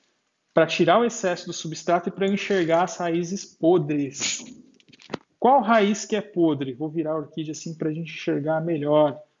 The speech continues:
Olha só aqui essas raízes aqui no meio, olha.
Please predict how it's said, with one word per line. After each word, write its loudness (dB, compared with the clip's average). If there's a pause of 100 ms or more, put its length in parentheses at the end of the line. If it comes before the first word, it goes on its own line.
Olha 4
só 2
aqui -2
essas -2
raízes -2
aqui -2
no -4
meio, 2
olha. 2